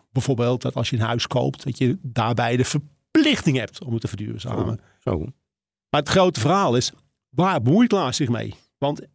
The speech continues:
Speaker 1: de D N B, ik kan wel een paar dingetjes noemen waar de D N B zich beter wel om kan bemoeien. Bijvoorbeeld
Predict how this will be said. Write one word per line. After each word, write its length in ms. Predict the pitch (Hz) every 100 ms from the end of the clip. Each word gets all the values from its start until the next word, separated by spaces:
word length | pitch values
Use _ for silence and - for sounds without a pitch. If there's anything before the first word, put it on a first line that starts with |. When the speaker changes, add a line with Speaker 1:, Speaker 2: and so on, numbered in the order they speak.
| _
Speaker 1:
de 100 | -
D 40 | 117
N 220 | 139 131
B, 60 | 147
ik 300 | 127 147 -
kan 140 | 160
wel 100 | 127
een 80 | 123
paar 200 | 139 127
dingetjes 300 | 127 127 107
noemen 200 | 190 113
waar 140 | 113
de 100 | 110
D 180 | 110 110
N 160 | 107 120
B 40 |
zich 200 | - 104
beter 320 | 120 117 123 - - 147 208
wel 160 | 196 196
om 120 | 190
kan 180 | 123 110
bemoeien. 260 | 101 101 123
Bijvoorbeeld 500 | 110 185 139 151